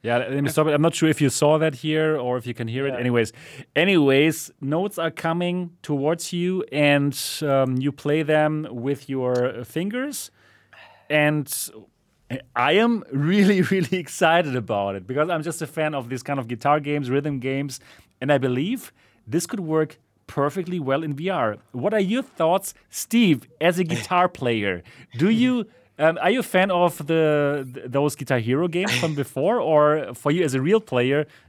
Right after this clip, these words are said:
Speaker 1: it's just a gimmick, you don't
Speaker 3: Well,
Speaker 1: like it?
Speaker 3: the amount of times my friends have actually tried to get me to do one of these things, it's so funny. Like, and every time I am so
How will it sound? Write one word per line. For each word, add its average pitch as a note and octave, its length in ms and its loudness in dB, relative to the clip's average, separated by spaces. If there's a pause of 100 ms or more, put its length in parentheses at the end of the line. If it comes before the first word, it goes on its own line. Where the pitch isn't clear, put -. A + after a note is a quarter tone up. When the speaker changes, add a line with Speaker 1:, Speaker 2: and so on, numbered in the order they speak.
(120)
Speaker 1:
it's C3 180 -4
just C3 320 0
a A#2+ 240 0
gimmick, G2+ 340 -4
you A2 60 -2
don't D3 140 2
Speaker 3:
Well, G2+ 80 -4
Speaker 1:
like G2 140 -4
it? F2+ 120 -10 (600)
Speaker 3:
the D3+ 80 -2
amount G#3+ 300 4
of - 40 -2
times B2 560 0
my C3+ 180 -2
friends A#2 440 -8
have A#2+ 100 -6
actually B2 560 -6 (400)
tried E3 360 0
to D#3+ 80 -4
get C#3 260 -4
me A#2+ 120 -12
to C3 120 -8
do A#2+ 340 -12 (120)
one A#2 180 -8
of G2 60 -14
these G2 200 -14
things, F#2 460 -14 (360)
it's A#2 260 -6
so A#2 200 -2
funny. F#2 480 -10
Like, G#2+ 220 -8
and B2 100 -10
every D3+ 360 -2
time G#2+ 520 -2 (640)
I B2 160 2
am A2 60 -6
so - 360 -8